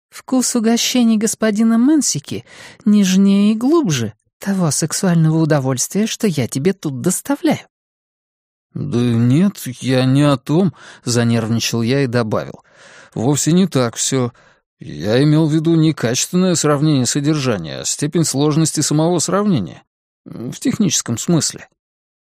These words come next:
«Ну тогда ладно», сказала она. «А то, что я тебе делаю, это же неплохо в техническом смысле». «Ну, конечно»,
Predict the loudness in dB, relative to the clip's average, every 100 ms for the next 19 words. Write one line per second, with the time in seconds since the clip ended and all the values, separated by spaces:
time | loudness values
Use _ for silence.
0 | _ _ _ _ _ 0 2 4 2 2
1 | 2 2 2 2 2 0 -4 _ -8 -4
2 | 0 0 0 0 -4 -8 _ _ _ _
3 | _ _ -2 2 2 0 -2 -2 0 0
4 | 0 -2 -2 0 -2 -4 -8 _ _ _
5 | -20 -6 -2 0 2 2 2 0 -2 0
6 | 2 0 -2 -4 -4 -2 -4 -4 _ _
7 | _ -8 -4 0 0 -2 -4 -4 0 0
8 | 0 -6 -16 _ _ _ _ _ _ _
9 | _ -6 -2 0 2 2 2 2 -2 -4
10 | -6